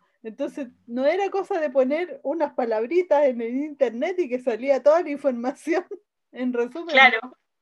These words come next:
Speaker 1: había que buscar por abecedario y dependía, porque a veces ninguna enciclopedia, salvo la británica, tengo entendido, tenía todo el, las áreas de, de conocimiento, pues,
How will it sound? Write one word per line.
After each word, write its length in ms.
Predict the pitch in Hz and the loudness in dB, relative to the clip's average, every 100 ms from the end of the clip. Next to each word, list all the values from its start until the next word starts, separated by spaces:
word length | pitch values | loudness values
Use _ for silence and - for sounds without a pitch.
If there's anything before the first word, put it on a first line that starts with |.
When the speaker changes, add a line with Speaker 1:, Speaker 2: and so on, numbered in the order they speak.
| _ | _
Speaker 1:
había 320 | 170 180 214 220 | -8 -4 -4 -4
que 140 | 220 | -8
buscar 480 | 214 202 - 214 214 | -10 -12 -10 -10 -8
por 160 | 214 | -6
abecedario 1120 | 196 185 180 180 175 262 339 330 311 302 294 | -4 -4 -8 -12 -4 -2 0 0 2 2 0
y 100 | 254 | -2
dependía, 800 | 220 202 190 208 277 294 285 277 | -6 -6 -8 -10 -10 -8 0 0
porque 260 | 262 226 190 | 0 -4 -4
a 40 | 185 | -6
veces 320 | 226 247 220 _ _ - | -8 -10 -16 _ _ -10
ninguna 520 | 247 277 277 330 403 | -6 -2 -2 -2 -2
enciclopedia, 720 | 415 381 359 330 359 311 220 | -2 0 0 -2 0 0 0
salvo 320 | 254 247 226 220 | -2 -4 -2 -4
la 140 | 185 | -4
británica, 760 | 175 190 185 285 277 233 214 226 | -4 -6 0 0 0 -2 -6 -6
tengo 220 | 214 208 | -8 -10
entendido, 680 | 196 214 202 233 226 196 302 _ _ _ _ _ _ _ - | -12 -12 -12 -6 -4 -4 -6 _ _ _ _ _ _ _ -2
tenía 480 | 233 226 254 254 - | 0 2 2 2 8
todo 380 | 269 294 294 | 10 12 12
el, 540 | 285 285 294 254 214 233 | 12 12 4 -6 -8 -8
las 180 | 233 254 | -6 -2
áreas 340 | 262 262 247 | 0 0 -2
de, 420 | 226 220 208 185 | -6 -6 -4 -6
de 160 | 196 214 | -4 -2
conocimiento, 920 | 220 214 208 247 311 539 277 - 190 | -2 -4 -8 -6 4 4 4 -2 -4
pues, 160 | 175 | -4